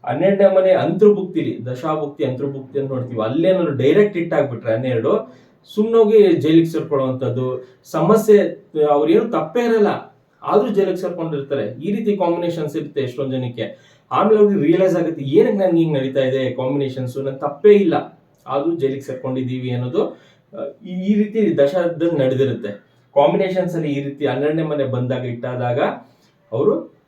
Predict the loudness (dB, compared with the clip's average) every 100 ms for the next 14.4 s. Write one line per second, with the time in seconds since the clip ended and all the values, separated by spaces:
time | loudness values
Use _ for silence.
0 | -6 -2 0 0 -4 -6 -8 -6 -4 -4
1 | -8 -16 _ _ -4 0 0 -2 -4 -6
2 | -4 -2 -2 0 0 0 0 0 -2 -2
3 | -2 -2 -8 _ -16 -14 -2 4 4 4
4 | 2 2 0 -4 -8 -4 0 0 0 -2
5 | -2 -4 -6 -6 -10 _ -6 -2 0 0
6 | -2 -6 -8 -8 -4 -2 -2 -4 -6 -4
7 | -2 -2 -2 -2 0 0 0 -2 -2 0
8 | 0 -2 -4 -4 -4 -4 -4 -4 -4 -6
9 | -6 -8 -12 -16 _ _ -6 -4 0 2
10 | 2 0 -4 -2 -2 -2 -6 -6 -2 0
11 | 0 -2 -6 -4 -4 -4 -6 -4 -4 -6
12 | -12 _ _ -10 -6 -6 -4 0 2 2
13 | 0 -2 -2 -2 -2 -6 -6 -4 -4 -2
14 | -2 -4 -12